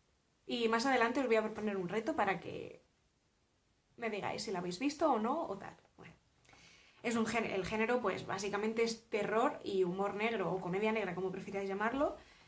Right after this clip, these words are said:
eh, lo cual, pues, eh, hace la película bastante interesante porque tiene ese punto de comedia y además, eh, da mal rollito,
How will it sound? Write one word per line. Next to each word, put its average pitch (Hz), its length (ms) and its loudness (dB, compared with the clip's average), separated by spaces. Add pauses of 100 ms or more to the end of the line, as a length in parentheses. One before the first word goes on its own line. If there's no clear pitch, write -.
(180)
eh, 175 800 0 (840)
lo 196 160 -6
cual, 214 380 4
pues, - 640 0
eh, - 220 -8
hace 214 300 0
la 208 140 2
película 214 300 0
bastante 226 320 -4
interesante 226 600 -2
porque 190 220 0
tiene 190 180 -2
ese 196 160 -6
punto 240 320 -2
de 214 160 2
comedia 285 600 2
y 180 140 2
además, - 720 -4
eh, 165 320 -4 (720)
da 214 100 0
mal 208 160 4
rollito, 190 540 0